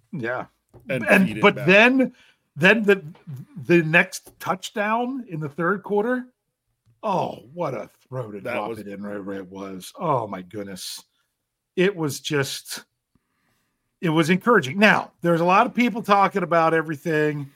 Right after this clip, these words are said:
Speaker 1: There were some reports out there. If you did not listen to Coach Tomlin's press conference, you could be bamboozled by some fake national media reports that didn't listen. You gotta listen to what Coach Tomlin says.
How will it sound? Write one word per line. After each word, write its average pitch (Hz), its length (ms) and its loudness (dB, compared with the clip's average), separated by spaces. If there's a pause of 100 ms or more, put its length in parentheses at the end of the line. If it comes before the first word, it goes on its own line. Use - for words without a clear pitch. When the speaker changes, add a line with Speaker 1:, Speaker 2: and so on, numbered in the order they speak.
(440)
Speaker 1:
There 185 220 2
were 262 160 -2
some 208 260 -2
reports 180 460 0
out 139 200 0
there. 131 220 -6
If - 160 -12
you 208 120 0
did 285 140 0
not 262 280 0
listen 202 340 -4
to 170 60 -2
Coach 180 320 -4
Tomlin's 170 360 -4
press 165 280 -6
conference, 131 480 -14
you 165 260 -6
could 233 380 -8
be 214 180 -2
bamboozled 175 720 0 (720)
by 143 180 4
some 143 260 -6
fake - 680 0
national 190 640 -2
media 165 340 -2
reports 143 480 -6
that 117 160 -14
didn't 143 340 -10
listen. 131 300 -12 (1000)
You 139 100 -14
gotta 175 320 2
listen 285 320 -2
to 277 60 0
what - 100 -6
Coach 247 240 0
Tomlin 202 340 2
says. - 560 -6